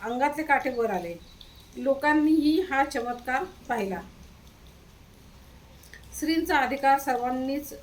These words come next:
जाणला. पुढे संध्याकाळ झाली. बंकटलालने शेतात कणसे भाजली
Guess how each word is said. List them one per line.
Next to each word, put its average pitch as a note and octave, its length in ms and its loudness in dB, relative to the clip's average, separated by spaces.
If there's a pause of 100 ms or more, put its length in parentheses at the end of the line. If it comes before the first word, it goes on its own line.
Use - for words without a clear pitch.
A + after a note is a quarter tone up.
(200)
जाणला. F#3+ 320 -4 (580)
पुढे C4+ 400 -2
संध्याकाळ B3 460 -2
झाली. F#3+ 300 -4 (440)
बंकटलालने C4 800 0
शेतात B3 360 -4 (120)
कणसे A#3 280 -4
भाजली F#3+ 340 -6